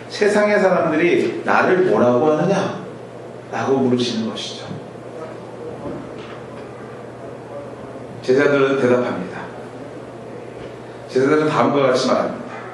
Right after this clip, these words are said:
"더러는 세례 요한, 더러는 엘리야, 어떤 이는 예레미야 선지자 중 하나라 하나이다."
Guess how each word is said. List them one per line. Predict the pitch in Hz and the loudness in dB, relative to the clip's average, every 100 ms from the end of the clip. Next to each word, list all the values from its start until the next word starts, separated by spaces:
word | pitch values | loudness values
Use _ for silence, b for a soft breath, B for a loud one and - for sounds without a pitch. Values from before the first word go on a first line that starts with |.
| - - - - - B B B - | -10 -10 -10 -12 -14 B B B -2
"더러는 | 123 131 151 147 170 | 4 6 4 2 2
세례 | - 202 190 175 | 4 4 6 6
요한, | 135 123 113 - | 4 4 2 4
더러는 | 127 135 131 - | 6 6 4 4
엘리야, | 120 123 120 117 - | 4 4 4 4 4
어떤 | - - 175 165 | 4 6 6 4
이는 | 160 | 4
예레미야 | 147 113 127 139 139 127 113 - - - - - - - - - - - | 4 4 4 4 4 4 4 0 -4 -10 -12 -14 -14 -14 -14 -12 -10 -10
선지자 | - 180 170 156 143 127 120 | -4 0 2 4 6 6 4
중 | 113 123 123 | 2 2 0
하나라 | 139 127 120 123 - | 0 4 4 4 2
하나이다." | - 254 - - | 0 -2 -4 -6